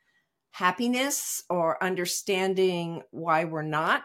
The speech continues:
or understanding how to, you know, be more effective people in, in our lives and worlds today. And there have been a number of important, uh, there, I shouldn't say it that way. There have been a number of things I have read,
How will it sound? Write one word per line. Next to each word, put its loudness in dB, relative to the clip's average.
or 2
understanding 0
how -2
to, -2
you -6
know, -2
be -2
more 0
effective -4
people -4
in, -6
in -6
our -4
lives -2
and -6
worlds -8
today. -4
And -4
there 2
have -2
been 0
a 2
number 2
of -4
important, -2
uh, -2
there, -2
I -6
shouldn't -6
say -4
it -8
that -2
way. -6
There -2
have -4
been -2
a 0
number 0
of -4
things -2
I 4
have -4
read, 0